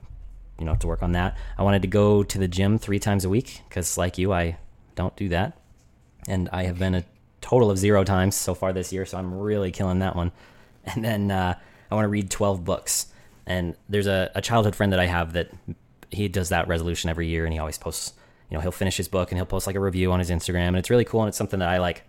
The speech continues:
actually value a lot in his content that he posts. And so, um, I wanted to do a mix of fiction and nonfiction, just so I'm kind of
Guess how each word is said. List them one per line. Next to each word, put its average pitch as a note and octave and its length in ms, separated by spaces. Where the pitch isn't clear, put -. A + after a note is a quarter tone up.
actually F#2 280
value F2 360
a D#2+ 40
lot E2+ 340
in D#2+ 80
his D#2+ 160
content E2+ 360
that G#2+ 80
he A2 60
posts. - 360
And F#2 140
so, F2+ 380
um, F2+ 260
I F#2 100
wanted F#2+ 300
to F2 260
do F2+ 160
a E2+ 40
mix A2 460
of F#2 320
fiction - 340
and F#2 160
nonfiction, F#2 500
just F2+ 140
so - 80
I'm F2 80
kind F2+ 200
of E2+ 140